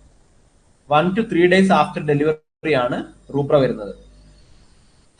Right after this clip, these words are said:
സെറോസ വരുന്നത് four to ten days ആണ്, four to ten days ആണ് സെറോസ വരുന്നത്. ഇനി ആൽബ, അടുത്തത് ആൽബയാണ്. ആൽബ വരുന്നത് eleven to fourteen days ആണ്, eleven to fourteen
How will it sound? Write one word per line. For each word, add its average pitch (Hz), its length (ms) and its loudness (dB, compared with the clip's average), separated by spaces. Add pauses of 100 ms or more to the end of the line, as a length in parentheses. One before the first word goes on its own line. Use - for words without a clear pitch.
സെറോസ 175 380 4
വരുന്നത് 185 420 2
four 156 480 2
to 202 120 -4
ten 147 240 0
days 135 260 0
ആണ്, 92 200 -8 (680)
four 160 300 0
to 190 40 -14
ten 170 360 -2
days 170 300 -2
ആണ് 143 260 -2
സെറോസ 131 460 -2
വരുന്നത്. 101 440 -6 (1040)
ഇനി 165 160 -2
ആൽബ, 156 500 2
അടുത്തത് 147 520 -4
ആൽബയാണ്. 147 640 0 (880)
ആൽബ 190 260 6
വരുന്നത് 180 560 4 (460)
eleven 180 540 2
to 285 80 -4 (840)
fourteen 180 420 4
days 147 260 0
ആണ്, 107 180 -6
eleven 147 440 -2
to 202 80 -4
fourteen 175 760 -4